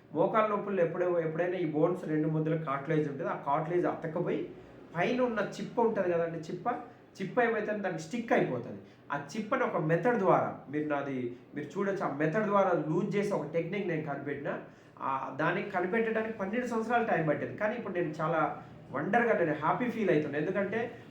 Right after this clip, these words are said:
ఒక పేషెంట్ వస్తే, ఆ, వాళ్ళని ఏం చేయాలో, ఎలాగైనా తగ్గియాలని ఒక ఆశ ఉండేది నా దానిలో, కానీ ఆ ఆశ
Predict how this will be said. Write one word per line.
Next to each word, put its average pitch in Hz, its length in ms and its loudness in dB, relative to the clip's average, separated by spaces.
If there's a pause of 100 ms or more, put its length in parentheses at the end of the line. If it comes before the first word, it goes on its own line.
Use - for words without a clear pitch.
ఒక 160 220 -2
పేషెంట్ 208 360 2
వస్తే, 226 500 -4 (400)
ఆ, 147 300 2
వాళ్ళని 175 340 4
ఏం 185 280 4
చేయాలో, 185 280 6
ఎలాగైనా 220 480 4
తగ్గియాలని 185 520 2
ఒక 160 120 0
ఆశ 214 300 4
ఉండేది 175 280 4
నా 131 120 -2
దానిలో, 127 280 -2
కానీ 190 180 -4
ఆ 170 40 0
ఆశ 165 260 2